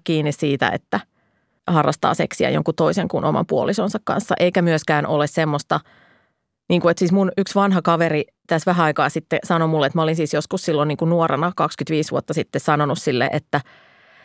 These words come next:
että ajatus pitkästä monogaamisesta parisuhteesta on niin kuin jotenkin ihan kauhea, että se ajatus nimenomaan siinä on kauhea, että ei voi sitten enää ikinä harrastaa seksiä kenenkään toisen kanssa kuin sen kanssa.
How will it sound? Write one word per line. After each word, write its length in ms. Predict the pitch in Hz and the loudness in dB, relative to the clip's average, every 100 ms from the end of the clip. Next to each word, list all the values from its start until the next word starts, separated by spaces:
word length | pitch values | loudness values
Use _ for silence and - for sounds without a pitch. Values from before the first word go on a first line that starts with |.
| - | -4
että 160 | 160 - | -2 2
ajatus 440 | 180 180 160 151 | 2 2 0 -2
pitkästä 480 | - 180 - 143 - | -2 -2 0 -2 0
monogaamisesta 760 | 151 156 151 143 139 139 - 147 | 2 2 2 2 0 -2 -2 0
parisuhteesta 720 | 151 151 143 135 - 131 143 | 0 0 -2 -4 -2 -2 -2
on 80 | 135 | -2
niin 100 | 127 | -2
kuin 120 | 139 | -2
jotenkin 220 | 135 135 | -2 0
ihan 160 | 156 151 | 0 0
kauhea, 540 | - 170 156 147 135 139 | 2 2 2 2 0 -2
että 240 | 156 - 147 | -6 -4 -2
se 160 | 202 - | 0 0
ajatus 420 | 165 156 151 - _ _ _ | 0 0 -4 -8 _ _ _
nimenomaan 440 | 156 151 143 127 131 | -2 0 2 2 0
siinä 180 | 147 | 0
on 40 | 139 | 0
kauhea, 280 | 147 139 143 | 0 0 0
että 180 | - | -2
ei 200 | - 160 | -2 0
voi 140 | 156 147 | 0 0
sitten 260 | - 147 | -2 -2
enää 140 | 151 143 | 0 0
ikinä 360 | - 190 170 139 | -2 -2 -2 0
harrastaa 440 | 147 143 135 - | 0 0 -2 -4
seksiä 400 | - 143 - 147 131 | -2 -4 -2 -4 -2
kenenkään 440 | 147 143 - - | 0 0 -2 0
toisen 340 | 226 143 147 - | 2 2 0 -2
kanssa 300 | - 190 - | -2 -4 -4
kuin 160 | - | -6
sen 240 | - - 196 | -4 -4 -4
kanssa. 320 | - 226 247 | -4 -2 -4